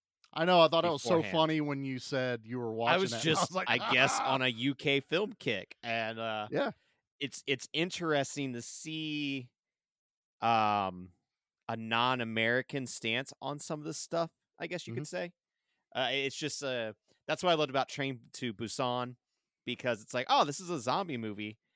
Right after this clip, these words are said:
Speaker 2: but it's not an American zombie movie, so there's no guns.
Speaker 1: Right.
Speaker 2: You know? And that, eh, makes it more interesting to me because we've seen the American side to it.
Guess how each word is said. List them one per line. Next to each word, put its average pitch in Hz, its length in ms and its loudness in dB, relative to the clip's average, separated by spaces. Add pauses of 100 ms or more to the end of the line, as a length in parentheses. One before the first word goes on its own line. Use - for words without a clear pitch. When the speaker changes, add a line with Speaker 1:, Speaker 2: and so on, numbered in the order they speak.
(520)
Speaker 2:
but 156 180 6
it's 131 200 -4
not 160 220 2
an 139 100 0
American 135 480 -4
zombie 107 340 -2
movie, 104 220 -4
so 120 140 -4
there's 107 200 -4
no 123 120 2
guns. 92 520 -4 (840)
Speaker 1:
Right. 127 180 0
Speaker 2:
You 123 60 0
know? 104 220 -4 (360)
And 139 180 2
that, 147 280 4
eh, 120 140 -10
makes 135 320 -2
it 131 220 -2 (340)
more 156 320 -2
interesting 131 540 -2
to 110 60 -6
me 110 240 -2
because 107 380 -6
we've 113 160 -10
seen 226 280 -6
the 127 60 -2
American 135 360 -4
side 101 300 -2
to 101 180 -2
it. 101 140 -4